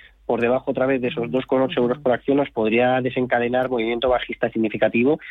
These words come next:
hasta los dos con cuarenta, dos con treinta euros, ¿no? Entonces, por tanto,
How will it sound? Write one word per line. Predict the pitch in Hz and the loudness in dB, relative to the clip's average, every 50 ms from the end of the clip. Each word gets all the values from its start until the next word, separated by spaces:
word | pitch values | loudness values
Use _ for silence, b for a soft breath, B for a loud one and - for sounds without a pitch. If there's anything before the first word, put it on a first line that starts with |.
| B B B B | B B B B
hasta | 120 123 - - 135 131 143 | -2 -2 2 2 2 2 2
los | 143 127 120 117 | 2 0 -2 -4
dos | 120 120 120 | -6 -6 -4
con | - 127 127 120 | -2 -4 -4 -2
cuarenta, | - - 113 110 120 127 131 131 139 131 | 0 0 0 0 0 0 0 0 -2 -2
dos | 120 117 107 | -2 -4 -8
con | - 113 113 110 | -6 -6 -6 -4
treinta | - 113 113 113 107 117 110 110 | -2 -2 -2 0 2 2 2 2
euros, | 113 113 107 98 101 101 104 | 2 0 -2 -4 -6 -6 -2
¿no? | 120 135 | -2 -2
Entonces, | 135 123 113 117 113 123 113 | -2 -2 -4 -4 -6 -6 -4
por | - 120 113 117 | -2 -2 0 0
tanto, | 123 120 117 131 135 135 | 0 0 0 0 -2 -2